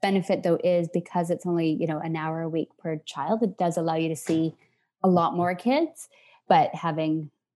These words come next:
having things, um, more automated, um, will only help that much more. And then they could always, you know, go through those twelve lessons on their own and then, you know, bring myself or another B C B on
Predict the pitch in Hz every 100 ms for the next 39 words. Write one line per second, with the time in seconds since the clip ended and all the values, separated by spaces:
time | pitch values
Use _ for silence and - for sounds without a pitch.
0 | _ 175 160 156 160 156 156 - - 156
1 | 151 170 165 165 - 160 156 160 160 156
2 | - _ _ - 160 160 160 156 160 156
3 | 151 156 - _ _ _ 156 135 156 -
4 | - 160 180 262 - - _ _ 180 190
5 | 185 180 190 - 165 165 156 - 160 156
6 | 165 160 160 - 170 156 156 151 - 151
7 | 147 151 156 156 151 - _ _ _ _
8 | _ 180 170 180 190 196 240 247 247 185
9 | 170 170 165 165 147 _ 185 175 160 160
10 | 175 165 165 165 156 156 165 160 160 156
11 | 156 - - 160 160 165 - - 165 160
12 | 160 160